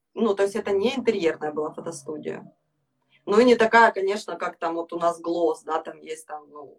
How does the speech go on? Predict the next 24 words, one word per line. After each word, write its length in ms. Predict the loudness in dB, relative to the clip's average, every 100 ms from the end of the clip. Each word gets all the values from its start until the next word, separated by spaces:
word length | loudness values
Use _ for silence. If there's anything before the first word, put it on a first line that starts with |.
| _
космическое 680 | -12 -8 -8 -8 -10 -10 -10
оборудование, 760 | -8 -8 -8 -6 -6 -6 -8 -8
там 260 | -10 -12
циклорамы, 680 | -18 -8 -4 0 0 -2 -8
ну, 80 | -10
то 80 | -10
есть 200 | -10 -14
всё. 360 | -6 -6 -6 _ _ _ -2
Это 280 | 2 2 2
было 360 | 4 4 4 4
хорошее, 440 | 2 4 2 -2
качественное 560 | 0 0 -2 -10 -6 -4
оборудование, 760 | -2 -2 -2 0 2 4 2
по 140 | 2 -4
свету, 520 | -4 -2 -2 -2 -6
фильтры, 420 | -4 -6 -2 -4
там 200 | -2 -4
всё. 360 | -4 2 2 2 _ _ _ _ _
И 140 | -4 2
то 180 | 6 6
я 180 | 6
это 180 | 4 2
делала 540 | 0 2 4 4 4 2
и 380 | -2 2 2